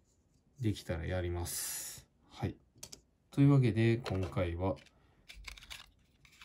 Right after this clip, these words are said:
鉄道コレクションの南海二千三百系の側面窓にいろいろ製作商製の、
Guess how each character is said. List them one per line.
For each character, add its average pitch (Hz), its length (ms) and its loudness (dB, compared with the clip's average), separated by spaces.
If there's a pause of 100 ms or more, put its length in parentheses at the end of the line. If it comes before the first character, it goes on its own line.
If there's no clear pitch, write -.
(640)
鉄 120 240 0
道 151 160 4
コ 147 140 2
レ 147 60 6
ク 143 40 2
シ 139 140 -2
ョ 127 80 8
ン 127 40 6
の 135 240 10 (380)
南 135 220 8
海 110 160 4
二 107 120 4
千 139 240 6
三 101 360 0
百 95 180 0 (160)
系 98 320 2
の 120 260 4 (960)
側 160 380 -2
面 170 360 6
窓 107 360 4 (180)
に 135 240 8 (320)
い 110 160 -2
ろ 151 120 6
い 151 80 6
ろ 151 60 4
製 139 200 6
作 131 260 6
商 110 680 2 (460)
製 104 520 0
の、 117 240 2